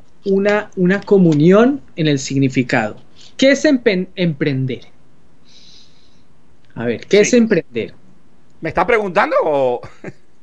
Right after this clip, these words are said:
Speaker 1: Pues te puedo preguntar, les puedo preguntar a todos. Sé que no me van a contestar todos porque no están, no pueden hablar, pero
Speaker 2: Eh, bueno, pueden, pueden, le, les recuerdo a las personas que
Speaker 1: Ujú.
Speaker 2: nos están, que nos están siguiendo en este momento que pueden hacerle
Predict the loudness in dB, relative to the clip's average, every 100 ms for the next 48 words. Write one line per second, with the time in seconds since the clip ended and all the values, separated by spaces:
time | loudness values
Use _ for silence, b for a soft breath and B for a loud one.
0 | -20 -20 -20 -4 0 2 2 2 2 2
1 | 2 0 0 0 2 2 0 -2 -4 -4
2 | -2 -2 -2 0 0 2 4 6 4 0
3 | -4 -2 0 2 2 2 0 -2 -2 -4
4 | 0 0 2 -2 b b b -2 0 0
5 | 0 -4 -4 -4 -2 -2 -2 -4 -6 -2
6 | 0 0 2 2 2 2 0 0 -6 -10
7 | -10 -8 -6 -6 -8 -8 -8 -8 -8 -10
8 | -10 -10 -10 -10 -10 -10 -8 -8 -10 -14
9 | -12 -8 -8 -8 -12 -10 -10 -12 -14 -14
10 | -14 -12 -10 -10 -10 -10 -12 -12 -12 -8
11 | -8 -10 -12